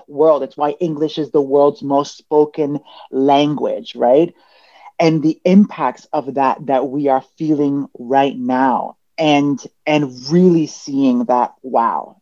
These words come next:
none of these structures had us in mind. None of these moments were actually for the betterment of the people. It was for the betterment of a select few people that would then reap the benefits of every single resource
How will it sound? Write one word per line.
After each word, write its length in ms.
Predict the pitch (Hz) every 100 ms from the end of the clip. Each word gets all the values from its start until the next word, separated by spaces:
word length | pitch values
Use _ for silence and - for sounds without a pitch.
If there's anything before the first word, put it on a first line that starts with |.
| -
none 380 | 143 147 151
of 100 | 147
these 180 | 131 127
structures 520 | - 123 104 - 104
had 260 | - - 92
us 180 | - -
in 160 | -
mind. 400 | - - - - - _ _ -
None 360 | 156 170 175 170
of 140 | 160
these 240 | 147 143
moments 680 | 139 135 131 123 107 - - _ _
were 220 | - 139 -
actually 540 | 135 131 - - 131 123
for 100 | 131
the 140 | 123
betterment 400 | 113 120 120 117
of 120 | 123 117
the 100 | -
people. 500 | - - 185 202 -
It 80 | 143
was 180 | 135 135
for 140 | 151
the 100 | 139
betterment 440 | 123 123 117 123 110
of 140 | 127
a 40 | 123
select 520 | - 113 117 127 - _
few 440 | - 160 160 160 - - - _ _ _
people 800 | - 196 196 - 78 165 220 - _ _
that 220 | 160 143
would 260 | 135 143 120
then 300 | 143 139 131
reap 240 | 139 123
the 80 | 139
benefits 580 | 127 120 120 113 117 - -
of 220 | 127 - - -
every 540 | 131 131 120 123 127
single 760 | 120 - 123 123 117 104 113 - _ _ -
resource 840 | 131 127 143 143 - 143 135 131